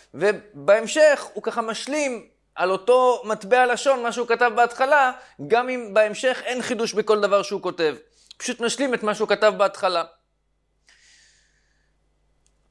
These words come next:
אלא, אם אמרת שגם הרישא כתובים דברים שהם לא צריכה, וגם בסיפא כתובים דברים שהם לא צריכה, איך ייתכן שהתנא במשנה כותב דברים מיותרים?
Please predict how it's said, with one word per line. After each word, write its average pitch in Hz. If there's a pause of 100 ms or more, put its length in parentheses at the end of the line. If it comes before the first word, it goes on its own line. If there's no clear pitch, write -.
אלא, 190 (320)
אם 214
אמרת 185 (460)
שגם 240
הרישא 220
כתובים 175
דברים 170
שהם 165
לא 175
צריכה, 151
וגם 214
בסיפא 240
כתובים 202 (220)
דברים 185
שהם 175
לא 190
צריכה, 147 (340)
איך 202
ייתכן 226 (240)
שהתנא 156
במשנה 214
כותב 202
דברים 180
מיותרים? 190